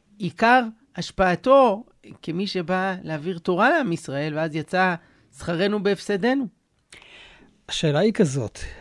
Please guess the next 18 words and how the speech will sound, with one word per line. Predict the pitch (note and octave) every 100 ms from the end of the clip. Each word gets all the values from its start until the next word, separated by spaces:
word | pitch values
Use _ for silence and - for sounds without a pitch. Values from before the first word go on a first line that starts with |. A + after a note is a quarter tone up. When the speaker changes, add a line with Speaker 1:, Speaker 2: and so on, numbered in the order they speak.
| -
Speaker 2:
האם | D#3+ D#3+ F#3+ G#3 G3 F#3+ G3 -
כבר | - D3
לאחר | C#3 C3+ -
הבחירות, | F3+ E3 C#3 - E3 D3 G#2+ -
אחרי | - E3
שכבר | - E3+ F3+ F#3+ G#3+ A3 _ _ -
נסגרו | C4 A#3+ B3 B3+ B3+ B3 A3+
כל | F#3+ G3
הסיפור, | F3+ E3 D#3 - - C3+ A2+ _ - - - - - -
האם | - - E3 A3+ A3+ A3 F#3+ C#3+ - -
הפוליטיקאים | C3 C3+ A#2+ A#2 A2 - _ _ _ - C#3 - D3 D#3 B2+ A2
שבאו | A2 D3+ C3+ F#3 A#3
לשחרר | G3+ - E3 D#3+ E3 F3+ E3+ -
אל | D3
הרבנים, | C#3+ C#3 C#3 D3 C3+ A#2+ A#2
ויש | E3 G3+
רבנים | A#3+ A3 A3+
שכן | C4+ A#3 D#4+